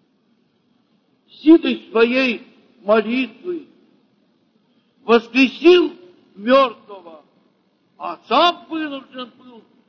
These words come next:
скрываться от гонителей и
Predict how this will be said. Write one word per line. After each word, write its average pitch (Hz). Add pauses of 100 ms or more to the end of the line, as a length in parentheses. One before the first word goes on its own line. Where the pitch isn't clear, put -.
(320)
скрываться 247 (360)
от 220
гонителей 220 (600)
и 330